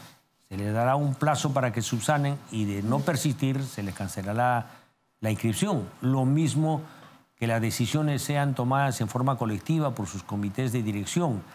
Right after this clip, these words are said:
y no sean solo, eh, dirigidos por la voz de una persona o de su jefe o su de caudillo, ¿no? Porque ahí está de base la concepción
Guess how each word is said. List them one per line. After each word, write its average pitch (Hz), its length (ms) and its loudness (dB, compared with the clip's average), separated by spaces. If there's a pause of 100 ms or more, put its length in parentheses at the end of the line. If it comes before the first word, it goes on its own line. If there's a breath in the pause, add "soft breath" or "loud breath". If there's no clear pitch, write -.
(320 loud breath)
y 127 120 0
no 135 240 2
sean 139 420 0
solo, 131 460 0 (560 loud breath)
eh, 104 440 -4
dirigidos 131 600 2
por 131 440 -2 (120)
la 110 160 2
voz 113 220 0
de 127 40 0
una 131 220 2
persona 127 540 0
o 104 100 -2
de 98 80 -4
su 98 180 -8
jefe 127 340 -2
o 107 100 -2
su - 160 -4
de 98 160 -2
caudillo, 113 500 0
¿no? 107 80 -8 (1040)
Porque 110 380 -2
ahí 135 160 2
está 143 260 2
de 139 140 0
base 139 320 0
la 117 140 0
concepción 127 600 -2